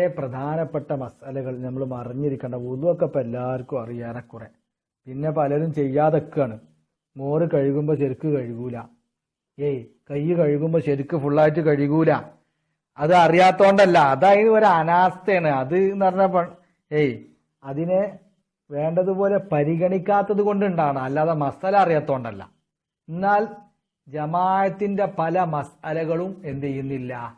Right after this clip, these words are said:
നമ്മൾ പഠിച്ചിട്ടില്ല എന്നുള്ളതാ മനസ്സിലാണ്. അപ്പോ സുജൂദിൽ കിടക്കുന്ന ഇമാമിനെ വന്ന് തുടർന്ന വ്യക്തി അവൻ എന്ത് ചെയ്യണം?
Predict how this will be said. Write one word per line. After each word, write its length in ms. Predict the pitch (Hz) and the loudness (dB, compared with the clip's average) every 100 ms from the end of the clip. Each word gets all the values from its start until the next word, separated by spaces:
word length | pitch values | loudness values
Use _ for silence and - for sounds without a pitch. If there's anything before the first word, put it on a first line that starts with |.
| _ _ _ _ _ _ _ | _ _ _ _ _ _ _
നമ്മൾ 280 | 127 127 135 135 | -20 -14 -12 -12
പഠിച്ചിട്ടില്ല 680 | 120 113 113 - 123 143 120 123 | -12 -12 -14 -14 -16 -14 -12 -12
എന്നുള്ളതാ 340 | 117 117 110 107 | -12 -14 -14 -16
മനസ്സിലാണ്. 480 | 104 90 110 104 98 _ _ _ _ _ _ _ _ _ _ _ - 131 | -18 -20 -20 -20 -20 _ _ _ _ _ _ _ _ _ _ _ -20 -12
അപ്പോ 220 | 180 202 226 - _ _ _ _ _ _ _ _ _ _ | -2 -2 -2 -10 _ _ _ _ _ _ _ _ _ _
സുജൂദിൽ 640 | 160 147 180 214 226 247 247 - _ _ _ | -10 -4 0 2 0 0 -4 -6 _ _ _
കിടക്കുന്ന 580 | - 165 175 - 196 196 196 156 | -8 -4 -4 -4 -4 -2 -2 -2
ഇമാമിനെ 460 | 156 170 185 185 170 | 0 0 0 -2 -2
വന്ന് 180 | 160 165 147 | -2 -4 -4
തുടർന്ന 340 | 135 135 147 135 | -6 -6 -6 -6
വ്യക്തി 360 | 123 _ 135 131 107 90 _ _ _ _ _ _ _ _ _ - | -10 _ -14 -12 -14 -18 _ _ _ _ _ _ _ _ _ -10
അവൻ 280 | 139 165 214 196 | -4 -2 -2 -2
എന്ത് 160 | 175 202 190 | -4 -4 -2
ചെയ്യണം? 360 | 180 180 175 | 0 0 -2